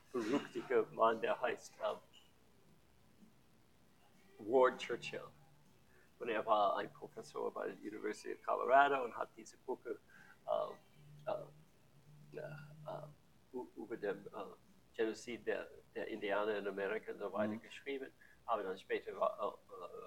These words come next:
Speaker 1: äh, äh, und er behauptet, dass er Indianer war. Und dann später, er war kein Indianer, hat Beziehungen mit dem C I A und
Speaker 2: Okay.
Speaker 1: so, äh, äh, hat vieles, äh,
Speaker 2: Erfunden.
Speaker 1: einfach erfunden,
Speaker 2: Ja.
Speaker 1: obwohl man öffnet das Buch.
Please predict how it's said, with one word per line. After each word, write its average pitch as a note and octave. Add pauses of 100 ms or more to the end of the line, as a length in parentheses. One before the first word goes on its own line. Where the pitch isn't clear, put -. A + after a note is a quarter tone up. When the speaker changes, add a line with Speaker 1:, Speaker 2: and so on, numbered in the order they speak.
(260)
Speaker 1:
äh, B3
äh, -
und A3
er G#3
behauptet, -
dass G2
er F#2+
Indianer G#2
war. G#2+
Und G2+
dann F#2 (520)
später, A2+ (540)
er G#2+
war -
kein A2+
Indianer, G#2+
hat G#2
Beziehungen G#2
mit G2+
dem -
C B2
I C3
A G#2+
und G#2+
Speaker 2:
Okay. G2+
Speaker 1:
so, G#2+ (540)
äh, B2+
äh, G#2
hat A#2
vieles, A#2+
äh, B2 (560)
Speaker 2:
Erfunden. -
Speaker 1:
einfach B2+ (240)
erfunden, C#3
Speaker 2:
Ja. G2
Speaker 1:
obwohl B2+
man B2+ (400)
öffnet -
das -
Buch. A#3+